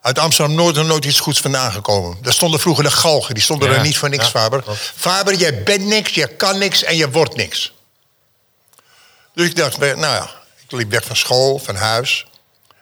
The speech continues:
Speaker 1: En mijn vertrouwenspersoon, de kapper. De kapper was vroeger een praathuis.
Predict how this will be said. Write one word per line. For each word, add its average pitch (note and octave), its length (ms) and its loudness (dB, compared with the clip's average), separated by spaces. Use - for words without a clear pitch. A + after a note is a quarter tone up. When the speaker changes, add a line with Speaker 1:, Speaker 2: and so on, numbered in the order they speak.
Speaker 1:
En A#2+ 160 0
mijn A2 140 -2
vertrouwenspersoon, C#3+ 840 0
de G2+ 140 -8
kapper. D3+ 420 -4
De - 120 -20
kapper A#2+ 280 -4
was G#2+ 160 -2
vroeger G#2+ 260 -4
een F#2 120 -6
praathuis. A#2+ 720 -2